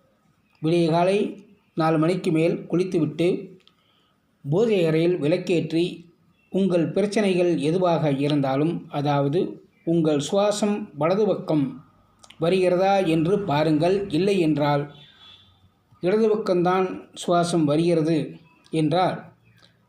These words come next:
உடனே இரண்டு மிளகு எடுத்து கடித்து தின்னுங்கள். உடனே வலது பக்கம் மூச்சுக்காற்று சுவாசம் வேலை செய்ய ஆரம்பிக்கும்.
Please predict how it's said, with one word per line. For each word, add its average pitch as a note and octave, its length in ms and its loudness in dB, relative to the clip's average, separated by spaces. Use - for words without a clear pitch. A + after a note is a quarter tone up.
உடனே G#3+ 480 0
இரண்டு F3+ 360 0
மிளகு F#3 380 2
எடுத்து D#3 560 0
கடித்து G3 380 0
தின்னுங்கள். E3+ 720 2
உடனே F3 480 0
வலது F#3+ 340 2
பக்கம் D#3 560 0
மூச்சுக்காற்று E3 760 -2
சுவாசம் D#3 640 -2
வேலை E3+ 260 2
செய்ய C#3+ 440 0
ஆரம்பிக்கும். C#3 560 -2